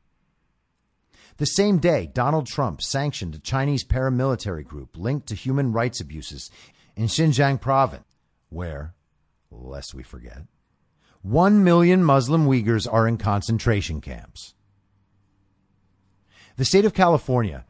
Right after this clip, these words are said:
and our pitiful, corrupt governor, Gavin Newsom, introduced tax legislation that would raise taxes on California millionaires and put the total tax for these Californians at fifty-four percent of income.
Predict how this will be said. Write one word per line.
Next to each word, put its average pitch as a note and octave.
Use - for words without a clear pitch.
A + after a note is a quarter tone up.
and B2+
our B2
pitiful, A#2
corrupt A2+
governor, G2
Gavin A2
Newsom, A2
introduced F3+
tax C#3
legislation D2+
that A#2+
would A#2+
raise D3+
taxes A#2+
on G#2
California C#3
millionaires A2
and B2+
put F3+
the D3
total G#3
tax G#2
for A#2
these A#2
Californians B2+
at B2
fifty-four F3+
percent A2+
of G#2
income. G#2